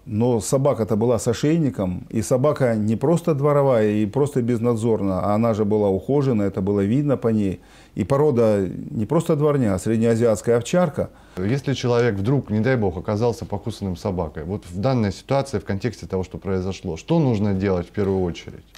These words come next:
Speaker 1: Э, в первую очередь необходимо обратиться в травмпункт. Существует медицинская служба, занимается, есть врач-травматолог, рабиолог, который занимается именно с теми, кто покусан животными. Если животное известно, н-, нужно дать непосредственно адрес, где живет эта собака или кошка,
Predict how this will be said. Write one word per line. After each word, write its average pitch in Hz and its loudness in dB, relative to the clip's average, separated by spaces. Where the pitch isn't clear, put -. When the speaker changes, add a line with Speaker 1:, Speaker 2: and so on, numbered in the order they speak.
Speaker 1:
Э, 101 -6
в - -12
первую 156 2
очередь 147 2
необходимо 139 2
обратиться 117 0
в 92 -8
травмпункт. 120 0
Существует 101 -4
медицинская 107 0
служба, 120 0
занимается, 101 0
есть 98 -2
врач-травматолог, 110 0
рабиолог, 117 2
который 113 0
занимается 120 0
именно 117 0
с - -16
теми, 143 2
кто 117 0
покусан 117 0
животными. 95 0
Если 143 2
животное 131 2
известно, 113 0
н-, 127 4
нужно 120 2
дать 107 0
непосредственно 110 0
адрес, 110 0
где 113 -2
живет 127 0
эта 131 -2
собака 123 0
или 113 2
кошка, 123 0